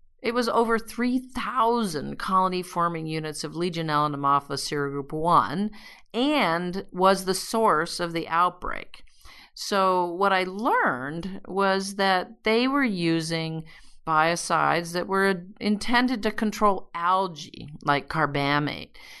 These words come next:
and not oxidants like bromine or chlorine or combinations thereof. So it's really important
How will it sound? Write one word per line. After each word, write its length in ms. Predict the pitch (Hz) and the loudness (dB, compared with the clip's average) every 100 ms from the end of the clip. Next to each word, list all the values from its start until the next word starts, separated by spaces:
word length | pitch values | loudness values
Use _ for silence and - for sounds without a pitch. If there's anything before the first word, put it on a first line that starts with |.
| - - | -20 -6
and 480 | - 175 175 - 185 | -2 -2 -2 -6 -6
not 560 | 196 226 240 156 - - - | 0 2 2 0 -4 -8 2
oxidants 800 | 180 190 - 165 139 139 156 160 | 2 2 -4 -2 0 -2 -4 0
like 460 | 151 139 135 - | 2 2 -2 -8
bromine 480 | - 151 151 156 147 | 0 2 4 2 0
or 140 | 131 123 | -2 -6
chlorine 640 | - 170 156 151 147 143 | -4 0 2 2 0 -2
or 140 | 127 | -4
combinations 840 | 123 - 151 139 135 160 156 127 127 | -4 2 2 2 0 -2 -2 -6 -6
thereof. 560 | 131 127 127 135 156 - - - - - | -6 -4 0 0 0 -6 -20 -20 -20 -10
So 300 | - 214 196 | 0 2 2
it's 460 | - 196 - - | 0 -6 -8 -4
really 320 | 226 262 285 | 0 2 2
important 640 | 226 175 - 190 165 170 160 | 0 2 2 2 -2 -8 -10